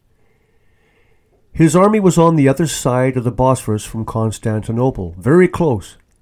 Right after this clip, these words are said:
but on the wrong side of the water for a siege. Leo sent messengers to all of his men across Asia to come to his aid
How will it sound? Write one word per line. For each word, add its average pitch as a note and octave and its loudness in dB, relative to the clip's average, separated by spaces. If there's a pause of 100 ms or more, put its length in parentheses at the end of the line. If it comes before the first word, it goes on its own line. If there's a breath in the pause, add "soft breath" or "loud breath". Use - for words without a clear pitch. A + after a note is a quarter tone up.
(140)
but A2 -2
on G#2+ -2
the G2 -6
wrong B2 0
side A#2 -4
of A2 -6
the A2+ -6
water A2 -4
for F#2+ -8
a F#2+ -8
siege. G2 -12 (1400)
Leo F#3+ 6
sent F#3 2
messengers D3+ 0
to C3 0
all C3 2
of C#3+ -4
his C3 -6
men C#3+ 0
across C#3 -4
Asia C3+ 0
to A#2 -6
come D3 -2
to D#3+ 0
his D3 0
aid C#3 0